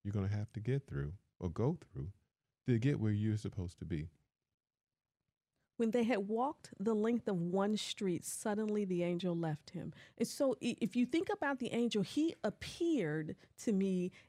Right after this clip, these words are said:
Speaker 2: in the most difficult and challenging time.
Speaker 1: Mm-hmm.
Speaker 2: "Lo, I am with you always." I'm not only with you in the good, I'm with you in the bad, I'm with you in the questionable, I'm with you. I am with you always.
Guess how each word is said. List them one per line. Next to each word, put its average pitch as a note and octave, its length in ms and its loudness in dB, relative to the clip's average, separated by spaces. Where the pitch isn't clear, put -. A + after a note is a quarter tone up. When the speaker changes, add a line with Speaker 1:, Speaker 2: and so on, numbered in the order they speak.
Speaker 2:
in G3 280 4
the C#4+ 480 2
most G3+ 420 0
difficult B3+ 680 -2
and F#3 180 2
challenging G3+ 800 -2
time. E3 400 -8
Speaker 1:
Mm-hmm. G2+ 240 4
Speaker 2:
"Lo, G3 320 -2
I G3 140 0
am F3+ 200 -2
with F3+ 260 -4
you F3+ 160 -2
always." - 760 -6
I'm F3+ 140 2
not F#3 160 4
only A3 220 2
with A3 220 -2
you G#3+ 120 0
in F#3+ 80 0
the F#3 60 0
good, D4 560 2
I'm F#3+ 120 4
with F#3+ 180 2
you F#3+ 80 2
in F3 140 2
the F3 40 0
bad, C4+ 520 2
I'm G3 140 4
with F#3 200 2
you F#3+ 80 2
in F3 80 2
the E3+ 60 0
questionable, C4+ 840 0
I'm G#3+ 160 4
with G3+ 200 2
you. F#3+ 100 -2
I C4+ 260 0
am F#3+ 320 0
with - 320 -2
you F#3 280 0
always. F3+ 760 -2